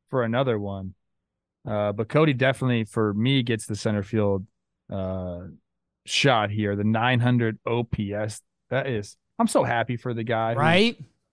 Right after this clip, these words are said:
Speaker 1: had the highs, had the lows, has to go to a new organization. You never know how that's gonna work out, and it's just been great for him.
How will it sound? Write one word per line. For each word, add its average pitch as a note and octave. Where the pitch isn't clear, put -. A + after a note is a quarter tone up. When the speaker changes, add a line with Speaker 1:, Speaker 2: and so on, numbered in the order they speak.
Speaker 1:
had F3+
the E3+
highs, E3+
had E3
the D3
lows, D3
has C#3
to B2+
go C3
to D3
a C3
new D3
organization. C3+
You B2+
never D3+
know D3
how C3+
that's B2
gonna B2+
work A#2
out, A2+
and A#2
it's G#2
just B2
been G#2
great G#2
for G#2
him. G2+